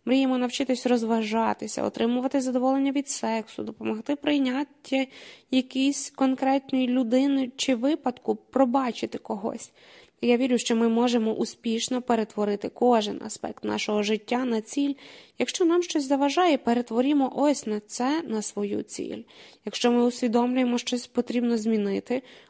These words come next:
обернімо це на ціль. Якщо ми чогось хочемо,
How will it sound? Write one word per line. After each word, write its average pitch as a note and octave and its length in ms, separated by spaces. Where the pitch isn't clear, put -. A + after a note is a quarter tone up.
обернімо A#3+ 580
це G#3 180
на G3+ 160
ціль. - 300
Якщо A#3+ 460
ми C#4 140
чогось A3 380
хочемо, A3+ 600